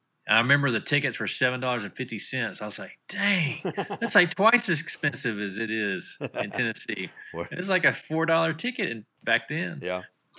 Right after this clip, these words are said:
Speaker 1: But, uh, yeah, man, it was, it wa-, we stayed in a crummy hotel,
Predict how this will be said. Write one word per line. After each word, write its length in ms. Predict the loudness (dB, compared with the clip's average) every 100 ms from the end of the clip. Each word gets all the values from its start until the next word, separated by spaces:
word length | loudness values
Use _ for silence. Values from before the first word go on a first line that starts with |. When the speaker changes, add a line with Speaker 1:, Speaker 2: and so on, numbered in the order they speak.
| -14 -14 -14 _ _ _ _ _ -20 -18 -16 -16 -18 _ _ -8
Speaker 1:
But, 300 | -6 -6 -4
uh, 280 | -4 -4 -8 -14 0
yeah, 180 | 4 6
man, 140 | 6
it 120 | 4
was, 300 | 4 4 2 -2
it 100 | -2
wa-, 180 | -2 -2
we 120 | 0
stayed 320 | 2 4 4
in 100 | 4
a 200 | 2 -2 -4 _
crummy 420 | -4 -2 0 0
hotel, 800 | -2 -4 -2 0 0 0 -2 -4